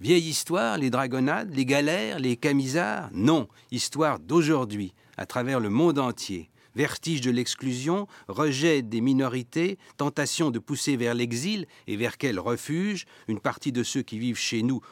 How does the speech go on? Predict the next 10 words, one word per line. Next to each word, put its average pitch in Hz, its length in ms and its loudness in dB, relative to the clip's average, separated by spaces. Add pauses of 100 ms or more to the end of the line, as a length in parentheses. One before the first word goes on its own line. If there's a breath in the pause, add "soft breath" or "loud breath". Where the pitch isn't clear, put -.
(120)
ou 110 120 0
avec 107 340 -2
nous, 131 180 -4 (260 loud breath)
cela 117 300 -2
existe, 110 600 -4 (300 soft breath)
cela 110 280 -4
chemine 131 540 0 (380 soft breath)
dans 101 100 -4
certains 120 400 -4
esprits. » 90 520 -8